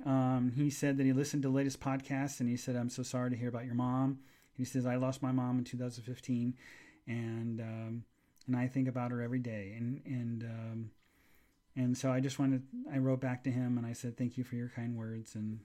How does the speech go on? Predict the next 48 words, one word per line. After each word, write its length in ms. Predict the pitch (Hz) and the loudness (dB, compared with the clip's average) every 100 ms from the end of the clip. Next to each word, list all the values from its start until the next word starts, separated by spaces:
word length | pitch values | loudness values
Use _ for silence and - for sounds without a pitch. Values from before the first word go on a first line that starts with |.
| 135 | -8
and 80 | 117 | -6
I 80 | |
told 220 | 113 123 120 | -4 -2 -2
him 80 | |
a 20 | 113 | -2
little 180 | 117 | -4
bit 80 | 113 | -6
about 220 | 107 110 | -6 -6
what 100 | 110 | -6
happened 320 | 117 110 110 110 | -6 -6 -6 -4
to 60 | |
my 80 | 113 | -4
mom. 340 | 107 107 107 - | -4 -4 -6 -6
And, 400 | 110 104 107 107 | -8 -6 -4 -4
uh, 120 | 104 104 - - - _ | -6 -10 -16 -20 -20 _
so 400 | - 131 123 120 | -6 -2 -2 -2
I 60 | 117 | -4
just 160 | 120 135 | -4 -2
wanna 100 | 135 | 0
say 180 | 131 | 0
thank 260 | 131 135 135 | 0 0 0
you 40 | |
for 120 | 131 131 | -2 0
reaching 320 | 127 - 120 | -2 -2 -6
out, 260 | 117 117 - - | -6 -8 -12 -10
and 220 | 113 110 | -8 -8
that 100 | 110 | -10
was 140 | 110 117 | -12 -12
really 120 | 110 | -10
awesome. 380 | 104 - - - | -12 -14 -18 -20
So 240 | - 123 110 - - - - | -8 -6 -6 -12 -20 -16 0
anyway, 340 | 180 208 185 | 6 6 6
so 260 | 170 170 165 | 6 4 4
I 80 | 175 | 2
just 140 | 175 | 0
wanna 160 | 196 185 | 0 0
say, 180 | - 185 | 0 -2
folks, 340 | 190 196 - | 0 -2 -2
you 140 | 170 165 | -2 0
take 240 | 180 180 | 0 -2
care, 320 | - 170 175 | 0 0 2
have 240 | 131 156 160 | 2 0 0
a 80 | |
good 400 | 147 127 151 160 | -4 0 2 2
rest 200 | 156 156 | 0 -2
of 40 | - | -2
your 80 | 147 | 0
week, 380 | 156 165 - | 0 -2 -10